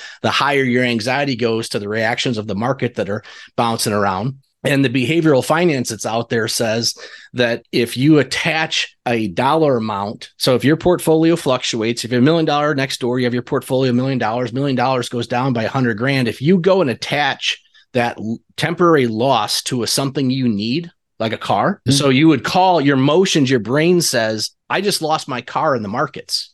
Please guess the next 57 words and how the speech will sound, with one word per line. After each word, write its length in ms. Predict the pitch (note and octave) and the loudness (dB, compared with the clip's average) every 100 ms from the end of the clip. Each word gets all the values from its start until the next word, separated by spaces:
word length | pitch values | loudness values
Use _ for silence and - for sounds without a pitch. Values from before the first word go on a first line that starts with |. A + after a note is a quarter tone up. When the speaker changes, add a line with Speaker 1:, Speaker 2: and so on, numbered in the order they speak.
| - | -4
Speaker 1:
And 180 | C#3+ A#2+ | 0 0
Speaker 2:
Mm-hmm. 160 | B2+ | 0
Speaker 1:
behavioral 360 | E3+ A3+ F3 C3+ | 0 2 4 4
finance 400 | C#3+ C3+ B2+ A#2+ | 0 0 -2 0
says 340 | C#3+ C3 A#2+ | 0 2 0
the 160 | - B2 | 0 -2
tendency 680 | - - G#3+ A3 - C#3+ C3 | -2 -2 2 2 2 0 0
is 120 | A#2 | 0
then 220 | C#3 C#3 | -2 -2
you 100 | D#3 | -2
go 200 | D#3 D3+ | -2 -2
buy 240 | B2 C3+ C3 | 0 -2 -4
the 100 | G#2+ | -4
car, 380 | - A3 - - - | 0 0 -2 -12 -2
which 220 | D3 D#3+ | 0 0
is 100 | D3 | 0
another 260 | D#3+ F3 | 2 2
hit 200 | C3+ - | 2 0
to 60 | - | -4
the 100 | C#3 | -8
portfolio. 580 | - C3 - D4 C#3 - _ - | -4 -2 2 0 0 -6 _ 0
Speaker 2:
Right. 320 | A#2+ B2 - - _ _ _ _ | 2 2 -2 -14 _ _ _ _
Speaker 1:
Because 420 | C#3+ C#3+ F3+ D#3+ | -2 2 2 2
that 160 | D#3 D#3 | 0 2
somehow 280 | G3+ B3+ G3+ | 2 2 2
you're 140 | E3+ | 2
like, 120 | D3+ | 2
"Well, 120 | D#3 D#3+ | 2 0
I 60 | |
can't 260 | - G3 D#3+ | 0 -2 2
lose 180 | F3+ D#3+ | 0 0
my, 100 | D#3 | -4
I 80 | C#3+ | -4
can't 240 | - E3 | -2 -2
do 80 | E3 | 0
it 80 | C#3+ | -2
again. 300 | A#2+ F#3 G3 | 0 -2 -2
So 120 | - | -2
I 60 | C#3 | -2
better 220 | D3 C#3+ | -2 -4
go 120 | C#3 | -4
get 200 | C3+ D3 | -6 -4
that 160 | B2+ A2 | -4 0
money 260 | D3 F3+ | 2 2
because 300 | C3+ B2 C3+ | 2 -2 -2
I 80 | C3+ | -2
gotta 240 | C3+ C3+ B2 | -2 -2 2
go 180 | C3+ | 2
get 220 | B2+ C#3 C3+ | 2 0 -2
that 180 | A#2+ | -4
car." 400 | - - A#3 C3+ | -4 -2 0 0
And, 180 | B2 B2+ | -2 -4
and 300 | D3+ C3 B2 - - - | -4 -4 -4 -8 -10 -4
the 80 | |
whole 180 | C3 F3+ | 0 0
point 300 | F3+ E3+ E3+ | 2 2 4
of 220 | C#3+ B2 | 2 -2